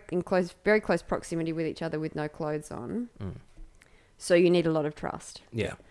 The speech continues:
Speaker 1: That's why I ask if Bancroft had a response to that, because if it w-, if they, if it was, you know, like, six weeks into
Speaker 2: Mm.
Speaker 1: filming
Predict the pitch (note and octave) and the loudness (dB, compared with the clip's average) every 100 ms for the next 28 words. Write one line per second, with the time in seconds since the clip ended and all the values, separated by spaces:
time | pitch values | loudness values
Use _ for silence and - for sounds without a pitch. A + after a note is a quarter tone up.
0 | - - A3 - - B3+ A3 G3 F3+ F3 | -20 4 6 6 6 10 12 10 8 6
1 | - E3+ - E3+ E3+ E3 E3 - F3 D#3+ | 0 -2 0 0 2 0 0 -4 0 2
2 | D#3 D3+ - - - - - - F3 E3+ | 4 2 -2 -12 -20 -20 -18 -4 -2 -2
3 | - F#3+ G#3 - - E3 D#3 - F3+ F3 | 2 2 2 0 -4 0 2 2 0 0
4 | F#3 E3+ E3 - - _ _ _ _ _ | 2 2 0 -10 -20 _ _ _ _ _
5 | _ _ _ _ _ _ _ _ - A3+ | _ _ _ _ _ _ _ _ 0 2
6 | A3 A#3 - - - A3 - G3+ F3+ - | 4 2 2 -2 -2 0 4 4 4 -4
7 | - A3+ A3+ G#3+ G#3 G3+ G3+ D3+ E3+ E3 | -10 -4 0 2 2 0 -2 -2 0 0
8 | - - - _ - - _ _ - - | -2 -6 -18 _ -20 -20 _ _ -8 -4
9 | F#3 - F#3+ C#3+ - F3 E3 - A3 G#3+ | -4 2 2 2 0 -4 -4 2 4 4
10 | D#3+ D#3 E3 | 0 -4 -6